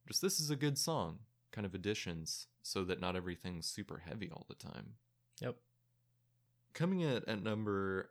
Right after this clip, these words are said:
Speaker 1: five for me is another one that's really painful for me to put this low, especially because it, it really took my breath away listening to it again this time. I definitely fell in love with this song, but I gotta put Sad Waters here at number five.
Speaker 2: Ooh.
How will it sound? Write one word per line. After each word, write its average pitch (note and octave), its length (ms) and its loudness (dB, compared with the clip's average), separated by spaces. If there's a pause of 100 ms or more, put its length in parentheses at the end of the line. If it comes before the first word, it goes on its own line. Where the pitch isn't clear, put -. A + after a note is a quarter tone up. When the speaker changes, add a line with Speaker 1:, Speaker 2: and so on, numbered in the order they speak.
Speaker 1:
five F2+ 540 0 (220)
for - 180 0
me F2 360 0 (200)
is F2 320 0
another A2 240 6
one G2+ 160 4
that's F2 240 -2
really F2+ 340 0 (120)
painful E2+ 420 -8
for - 160 -12
me F2+ 60 -6
to F#2 100 -6
put - 280 -6 (720)
this A#2+ 260 2
low, A#2 300 4 (640)
especially D#3 320 2
because F2+ 320 2
it, F2 160 4
it F2+ 160 0
really F#2+ 280 4
took - 220 -4
my F2 80 -4
breath F2 300 -2
away E2+ 140 0
listening F2 420 -2
to F2+ 220 -4
it E2+ 100 -2 (440)
again E2 360 -2
this D#2 200 0
time. - 360 -6 (100)
I - 80 -2
definitely F#2+ 320 2
fell E2+ 240 -4
in - 60 -10
love - 100 -6
with - 120 -10
this - 140 -4
song, - 320 -6
but - 180 -6 (520)
I F#2+ 100 2
gotta G#2 140 4
put F#2+ 180 -4
Sad F2+ 260 0
Waters F2 400 -2
here F#2 200 -2
at F2 80 -6
number D#2+ 220 -4
five. - 420 -8 (180)
Speaker 2:
Ooh. B2 760 4